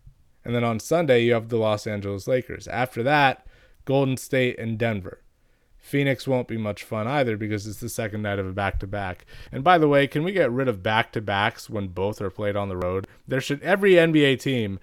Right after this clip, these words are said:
should be given at least one day between road games for travel, period. That should just be a rule. But task at hand right now is winning in Memphis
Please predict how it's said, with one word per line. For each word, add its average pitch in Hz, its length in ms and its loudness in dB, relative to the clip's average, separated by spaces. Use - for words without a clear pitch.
should - 180 -4
be 131 120 0
given 131 200 2
at 127 120 2
least 139 480 2
one 147 340 4
day 131 220 6
between 120 420 -2
road 110 240 0
games 95 320 -4
for - 160 -10
travel, 87 480 -10
period. 113 420 -2
That 123 180 0
should 120 280 -6
just 110 320 -4
be 107 160 -2
a 95 80 -4
rule. 90 340 -8
But 156 340 4
task 151 300 2
at 131 100 2
hand 127 220 0
right 117 160 0
now 123 260 2
is 104 140 -4
winning 107 220 -2
in 101 100 -2
Memphis 95 580 -6